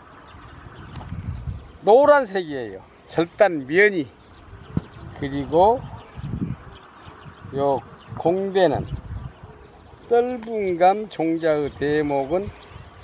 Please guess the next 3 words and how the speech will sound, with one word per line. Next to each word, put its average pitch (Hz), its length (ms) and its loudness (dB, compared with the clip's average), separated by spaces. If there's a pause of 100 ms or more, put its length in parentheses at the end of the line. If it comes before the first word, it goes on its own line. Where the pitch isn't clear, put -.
하얀색입니다. 180 1300 4 (760)
이것으로 151 480 -4
완전히 127 360 -4